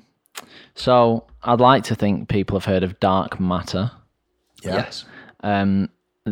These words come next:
Speaker 1: astronomers on the twenty-seventh of May, well, that's when the article's from, created the largest map of the universe's dark matter. It's actually been pictured, even though it's invisible.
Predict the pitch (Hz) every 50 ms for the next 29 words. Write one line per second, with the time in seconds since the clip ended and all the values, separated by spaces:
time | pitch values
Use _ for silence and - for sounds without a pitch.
0 | - - 104 - - 123 113 - - - 139 135 147 135 110 95 95 107 117 -
1 | - - - _ _ _ _ _ _ - 104 104 101 98 - - - 156 156 151
2 | - 160 147 - - 143 135 127 120 - - 104 98 98 95 92 90 85 92 104
3 | - - 104 98 95 95 101 98 - - 101 98 95 92 92 90 - - 95 -
4 | - 98 101 - - - - - - - - - - 123 117 113 113 - 107 104
5 | 107 101 101 107 113 117 123 127 127 - 131 - - - 107 107 117 110 87 -
6 | - - - - 101 98 95 101 95 95 95 98 98 98 92 95 90 87 - 95
7 | 95 _ - - 92 98 98 80 - - 95 92 92 90 - - 85 76 73 -
8 | - 113 113 - - - 113 107 98 98 98 92 92 - - - - - - -
9 | - 87 78 80 - - 101 101 107 131 127 113 98 - 107 107 104 92 92 78
10 | 78 90 123 -